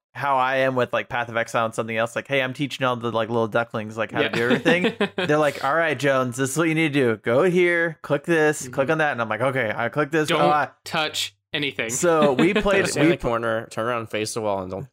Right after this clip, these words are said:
Speaker 1: So,
Speaker 3: move.
Speaker 2: Yeah. <laughs>
Speaker 1: so we, <laughs> we played this mission, and I think this was the, I know how we're saying, like, "What's the turning point?" This was the turning point that I'm about to explain.
Speaker 2: The meth house?
Speaker 1: Yes, it, exactly. So we had a mission where we had to go into this, like, abandoned house and cook meth,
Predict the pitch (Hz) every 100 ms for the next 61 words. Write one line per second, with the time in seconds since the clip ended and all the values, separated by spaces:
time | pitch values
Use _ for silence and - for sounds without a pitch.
0 | - - 151 139 240 185 226 - 247 247
1 | 254 247 208 170 156 147 156 - 170 -
2 | 147 165 135 - 240 208 - 165 175 190
3 | 190 170 - 135 165 208 156 113 120 -
4 | 151 - 156 190 240 202 185 180 190 160
5 | 160 143 131 - 143 143 156 156 139 143
6 | 131 113 120 120 123 - 110 117 127 156
7 | 165 - _ 113 131 185 190 147 147 127
8 | 127 113 117 107 107 104 107 - 110 -
9 | 85 131 117 113 120 120 139 - - 135
10 | 156 170 131 - - _ _ - 147 156
11 | 151 127 151 139 - 113 107 - 156 147
12 | 160 185 208 208 175 208 - 139 123 131
13 | 135 160 143 123 127 139 175 202 185 175
14 | 160 - 120 131 127 151 151 151 143 123
15 | 127 117 143 127 123 123 110